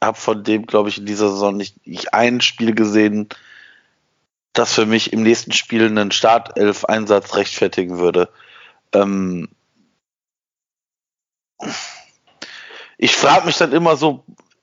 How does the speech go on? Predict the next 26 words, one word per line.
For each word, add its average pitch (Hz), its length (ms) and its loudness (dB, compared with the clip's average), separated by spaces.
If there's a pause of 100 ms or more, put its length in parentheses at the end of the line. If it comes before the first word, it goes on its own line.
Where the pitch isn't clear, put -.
(100)
das, 127 300 -6
das 156 180 0
ist - 320 -10 (240)
ein 151 100 -14
bisschen 185 400 0
bezeichnend, 170 580 0
auch 160 200 0
wie 165 100 -8
bei, 143 340 2 (440)
wie 131 80 -12
bei 139 140 4
Noah 139 240 4
Katterbach. 143 380 0
Ich 127 120 -6
denk 139 180 -2
mir 135 60 -4
dann 131 80 0
immer, 123 180 2
boah, 104 200 0
Jung, 113 300 -6 (120)
wie 127 240 -8
schlecht - 440 0
muss 156 200 -6
der 143 240 2
aktuell 113 340 -2
sein, 151 440 0